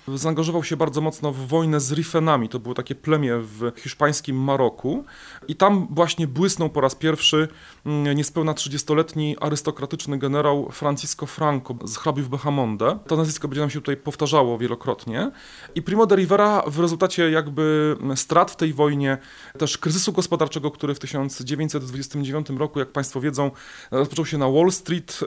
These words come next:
czarnym czwartkiem, a później ta katastrofa na Wall Street przeniosła się oczywiście łączami ekonomicznymi do Europy. No i Hiszpania bardzo mocno odczuła również, e, załamanie gospodarcze. Masa ludzi straciła pracę,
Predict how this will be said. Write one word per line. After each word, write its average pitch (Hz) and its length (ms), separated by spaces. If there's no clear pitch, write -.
czarnym 143 320
czwartkiem, 156 500
a - 60
później 151 420
ta 147 80
katastrofa 151 1000
na 143 120
Wall 160 160
Street 160 260
przeniosła 165 520
się 147 140
oczywiście 143 520
łączami 147 680
ekonomicznymi 143 720
do 143 140
Europy. 139 520
No 160 120
i 180 40
Hiszpania 175 400
bardzo 165 240
mocno 160 240
odczuła 147 340
również, 110 500
e, 120 40
załamanie 127 400
gospodarcze. 120 680
Masa 160 220
ludzi 151 180
straciła 139 380
pracę, 156 540